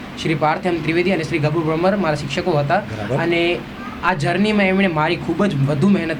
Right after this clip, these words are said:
Speaker 1: કર-, ખૂબ જ વધુ સ-, મદદ કરી છે.
Speaker 2: વાહ,
Speaker 1: અને
Speaker 2: બરાબર.
Speaker 1: કદાચ જો ઈ લોકો મને ન ભણાવત, તો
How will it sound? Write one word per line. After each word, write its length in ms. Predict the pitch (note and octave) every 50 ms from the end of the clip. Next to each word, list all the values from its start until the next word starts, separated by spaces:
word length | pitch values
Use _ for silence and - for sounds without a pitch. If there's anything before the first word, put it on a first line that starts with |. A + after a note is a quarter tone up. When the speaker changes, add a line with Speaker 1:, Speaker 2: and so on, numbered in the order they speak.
| -
Speaker 1:
કર-, 140 | E3+ D#3+ D#3 D3 C#3 -
ખૂબ 180 | E3+ F3+ G3
જ 100 | G3+ D3
વધુ 260 | C3+ D3 D3+ C#3 F3+
સ-, 120 | F#3 - - - - - - - E3+
મદદ 260 | D3+ D3+ D#3+ F#3+ F#3
કરી 220 | F3+ E3 D#3 D3+
છે. 300 | D3 C#3+ D#3+ E3+ D#3+ G#2+
Speaker 2:
વાહ, 120 | A#2 A#2 - - D#3
Speaker 1:
અને 140 | D#3+ E3+ E3
Speaker 2:
બરાબર. 240 | A2+ - F3 F3+
Speaker 1:
કદાચ 160 | G3+ A3 A#3+ G3+
જો 180 | G3 A#3 A3 A3 - -
ઈ 80 | A3 A#3+
લોકો 240 | B3+ B3+ B3 A#3+ A#3
મને 180 | A3+ G#3+ G3+
ન 120 | F#3 F#3 F#3
ભણાવત, 380 | D3+ D#3 E3 E3 E3 E3 E3
તો 360 | - - - E3+ E3+ E3 D#3+